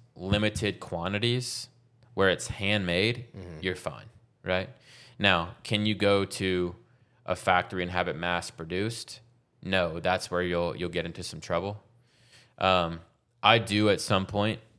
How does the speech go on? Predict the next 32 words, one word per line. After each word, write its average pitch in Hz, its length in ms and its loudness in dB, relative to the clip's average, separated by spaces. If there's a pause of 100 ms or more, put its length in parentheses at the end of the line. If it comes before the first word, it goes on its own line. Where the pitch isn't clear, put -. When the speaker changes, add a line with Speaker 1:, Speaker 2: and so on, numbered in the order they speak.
(300)
Speaker 1:
plan 95 260 2
on 90 140 -2
putting 90 280 -2
out, 85 320 -2 (180)
like, 85 180 -6
a 87 40 -4
signature 82 560 -6
shoe. 95 380 -6 (840)
Um, 87 420 0
and 95 280 -4
what, 101 160 2
like, 98 300 0
you 113 100 -4
know, 107 100 2
like, - 140 2
Cool 104 240 -2
Kai, 80 380 -4 (320)
he 95 160 -6
took 95 340 0
the 87 60 -4
Nike 87 300 -2
check 80 400 -6
and 87 120 -12
put 92 140 -6
it 73 80 -8
a 78 40 -12
lightning 82 360 -2
bolt. - 240 -12 (500)
He 107 100 0
got 101 200 4
sued 101 320 -2
by 82 200 0